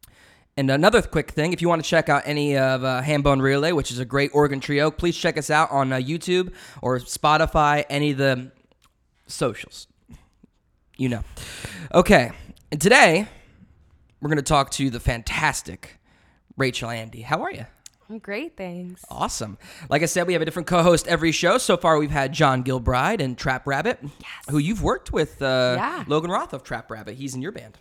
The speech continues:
Speaker 2: Exactly, yeah.
Speaker 1: Right on. Oh, I love the new album.
Speaker 2: Thank you so much.
Speaker 1: Tu Me Monk?
Speaker 2: Tu Me Monk.
Speaker 1: I've been practicing it. Um, <laughs> 'cause it's, it's French, correct? For I Miss You?
Speaker 2: Correct, yeah.
Speaker 1: Um,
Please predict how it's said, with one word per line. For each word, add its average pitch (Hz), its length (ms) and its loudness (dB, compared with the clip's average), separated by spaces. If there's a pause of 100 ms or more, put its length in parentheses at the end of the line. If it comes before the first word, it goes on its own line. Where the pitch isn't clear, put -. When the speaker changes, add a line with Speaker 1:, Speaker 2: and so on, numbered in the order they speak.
Speaker 2:
Exactly, 190 600 -8
yeah. 202 400 -4
Speaker 1:
Right 113 140 -16
on. 143 300 -14 (540)
Oh, 143 180 -4 (720)
I 123 40 -10
love 123 200 -6
the 117 80 -8
new 117 120 -8
album. - 360 -18 (240)
Speaker 2:
Thank 247 260 -14
you 269 80 -14
so 226 500 -10
much. 190 400 -12
Speaker 1:
Tu 165 160 -2
Me 151 120 -4
Monk? 147 420 -6
Speaker 2:
Tu 202 140 -14
Me 214 100 -8
Monk. 175 400 -14 (840)
Speaker 1:
I've 113 80 -14
been 127 100 -6
practicing - 520 -6
it. 175 500 -6
Um, 131 540 4 (100)
<laughs> - 100 -20
'cause 147 220 -2 (380)
it's, - 320 -6
it's - 140 -10
French, - 320 -2
correct? 127 260 -2
For 127 140 -4
I 117 80 -4
Miss 131 240 -4
You? 175 260 -4
Speaker 2:
Correct, 196 480 -2
yeah. 185 320 4
Speaker 1:
Um, 131 160 -2